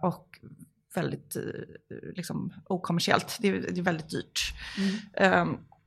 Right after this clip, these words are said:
Speaker 1: och det tog jättelång tid att göra, beställa in det här materialet och så vidare. Det tog nästan ett år att få det klart. Så att, eh, det jag har gjort nu är att jag har liksom försökt att banta ner det lite grann, men att hitta en form som är fantastisk. Så att det, när man stänger det så är det inspirerat av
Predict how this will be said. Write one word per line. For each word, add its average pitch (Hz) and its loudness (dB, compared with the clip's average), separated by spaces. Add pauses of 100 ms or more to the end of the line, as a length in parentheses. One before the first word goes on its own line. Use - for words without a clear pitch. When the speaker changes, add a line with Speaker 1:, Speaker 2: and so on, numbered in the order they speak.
(340)
Speaker 1:
och 208 6
det 202 6
tog 202 2
jättelång 190 4
tid - 2
att 127 2
göra, - 8
beställa 87 2
in - 6
det 170 4
här 170 2
materialet 165 2
och 170 0
så 170 -2
vidare. - 0
Det - -6
tog - -4
nästan 170 -2
ett - -8
år 185 6
att 175 2
få - 0
det - 0
klart. - 2
Så - 0
att, 196 -2
eh, 196 6
det 190 4
jag 190 6
har 196 4
gjort 196 0
nu 220 4
är 180 8
att 175 2
jag 180 2
har 175 4
liksom 175 -2
försökt 175 -4
att 175 -4
banta 175 0
ner 190 4
det - 4
lite 170 2
grann, 151 6
men 165 2
att 160 -2
hitta 175 -2
en 151 0
form 170 6
som - -2
är - 4
fantastisk. - -4
Så 190 -6
att - -14
det, - -4
när - -4
man 196 2
stänger 226 2
det 196 2
så - -4
är 190 0
det - 0
inspirerat 185 -2
av 185 2